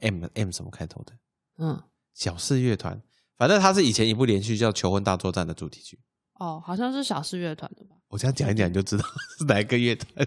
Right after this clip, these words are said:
Speaker 1: 你很厉害。啊，这，这个大概是我最喜欢的一首歌，因为不管它是节奏、歌词，或者是整个就是主唱唱出来的想法，都让我非常喜欢。但是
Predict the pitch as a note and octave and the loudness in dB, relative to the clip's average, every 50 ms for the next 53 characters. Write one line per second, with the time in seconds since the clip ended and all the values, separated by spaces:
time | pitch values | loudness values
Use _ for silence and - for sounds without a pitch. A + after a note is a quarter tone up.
0 | - - - - - D#3 F3+ - - - B2+ B2 - C3+ C3+ B2+ C3 D3 - - | -4 -6 -12 -8 -2 0 0 0 0 -4 -18 -14 -8 -6 -2 0 2 2 2 0
1 | - - - - F#3 G#3 A3+ A#3 A3+ A3 G#3 G3+ G#3 - - - _ _ _ _ | -2 -8 -10 -6 -4 -4 -4 -4 -6 -8 -10 -12 -14 -16 -20 -20 _ _ _ _
2 | _ _ _ _ - - D#3+ - G#3 F#3 D#3 - - G3 F3+ D3 A#2+ C#3 C3+ B2+ | _ _ _ _ -6 0 2 4 4 4 4 4 2 4 4 6 6 6 6 6
3 | A#2+ B2+ A#2 F#2+ F2 - B2 G#2+ - G#2 F#2 F2 F#2+ F2+ F2+ - F2 F2 - F#2+ | 6 4 4 4 4 4 4 4 4 4 2 2 2 0 0 -2 -4 -4 -4 -2
4 | A#2+ B2+ C3 B2+ - C3+ A2+ G2 F#2+ G#2+ G#2+ G#2+ G2+ - - F#2+ F2+ F2 - G#2+ | 0 0 2 2 2 4 4 4 4 4 2 0 0 0 0 0 0 2 0 0
5 | G2 F#2 F2 - - G2+ G2 G2 - - - - D#2 - - A#2 G#2+ F2+ F#2 F#2 | 0 0 -2 -2 0 0 2 2 0 -2 -4 -6 -8 -4 -2 0 0 0 0 -2
6 | E2+ - E2+ E2 D#2+ - E2+ E2 - _ - - _ _ _ _ _ - - G#2+ | -4 -4 -4 -6 -4 -6 -6 -6 -6 _ -16 -20 _ _ _ _ _ -4 -2 -2
7 | G2+ G2 - - F2 F2 A#2 A2 G#2+ - G#2+ G2+ F#2 - F#2+ E2+ E2+ F2 E2+ - | -2 -2 -2 -2 -2 0 0 0 0 0 -2 -2 0 0 0 0 0 -2 -4 -6
8 | - _ _ _ - - - F2 E2+ E2+ E2 - - G#2 G#2 G#2+ F#2 F2 D#2+ - | -12 _ _ _ -6 -2 -2 -2 -2 -2 -4 -2 0 0 2 0 0 -2 -2 -2
9 | F#2+ F2+ E2+ D#2+ E2 - - - E2+ E2 - B2 C3 B2+ | 0 0 0 0 -2 -4 -6 -6 -4 0 2 2 2 2